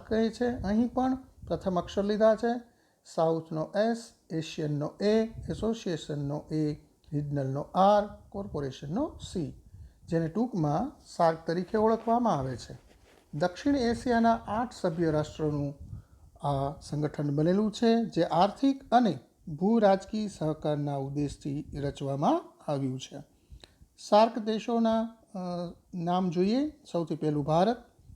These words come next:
નેપાળ, બાંગ્લાદેશ, શ્રીલંકા, માલદીવ, ભૂટાન, અફઘાનિસ્તાન અને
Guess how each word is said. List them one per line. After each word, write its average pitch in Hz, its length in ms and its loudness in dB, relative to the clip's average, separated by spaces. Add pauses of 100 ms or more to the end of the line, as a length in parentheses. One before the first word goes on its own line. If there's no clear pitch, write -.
(120)
નેપાળ, 196 520 2 (200)
બાંગ્લાદેશ, 180 640 0 (240)
શ્રીલંકા, 170 800 -2
માલદીવ, 156 560 0
ભૂટાન, 214 800 0
અફઘાનિસ્તાન 190 920 -4
અને 269 360 -4